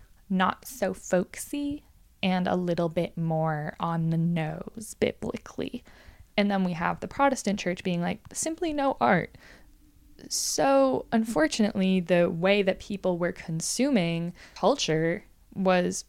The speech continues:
because most people aren't reading right now, you know? So the primary way people are engaging with culture is through image, and they just said, "Pull the plug on that image." So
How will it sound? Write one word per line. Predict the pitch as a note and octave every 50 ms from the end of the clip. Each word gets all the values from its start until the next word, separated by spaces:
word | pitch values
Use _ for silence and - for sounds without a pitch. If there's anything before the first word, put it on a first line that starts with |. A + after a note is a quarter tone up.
| _ _ _ -
because | - - - G#3+ G3+ -
most | G#3 G#3 A3 A3+ A3+ -
people | - A#3 G#3+ G3
aren't | F3+ F3 - F3 D#3+
reading | F#3 F#3+ G#3 G3 E3 F3+ F3 F#3 G#3+ A#3+ - - - -
right | F3+ E3 D#3 -
now, | - D#3+ D3+ D3+ D#3 D#3+ F3 G3+
you | F3+ E3+
know? | E3+ E3+ F3+ G3 A3 - - - - - - - - - -
So | - - - G3+ F#3+ F#3 F#3 F3+ - - - - - - - - - - - - - _ - - - - - - - - - -
the | - F#3+
primary | F#3+ - - - - G3+ G3+ G3+ G3 F#3 F#3
way | F3 F3+ F3 F3+
people | - - F#3 - - E3+
are | F3 E3+
engaging | F3 E3+ E3 - F3 F3 F3+ - E3+ D#3+ E3
with | E3+ E3+ -
culture | - - - G#3+ A#3 C4 - - E3 E3 D#3+
is | - - E3 D#3+ -
through | - F3+ E3 - - -
image, | A#3 B3 C4+ A#3+ F#3 E3+ F3 F#3 F#3+ G#3 G#3+ - - - - - - - - - - _ _ - _ _ _ _ _ -
and | - F#3+ G3 F#3+ F#3 F3+ F3 F3 E3+ E3 E3 E3 E3 F3 F#3 F3 - _ - -
they | F3 D#3+ E3+ F#3 A3
just | A3 A#3+ B3
said, | - A#3 G#3+ G3+ -
"Pull | - G3 F3
the | F3+
plug | - F#3 F3 E3+
on | F3+ E3
that | D#3+ E3 D#3
image." | D#3 - - - - - - - - - - - - - _ _ -
So | - - - F#3+ F#3 F3+ F3+ F3 F3+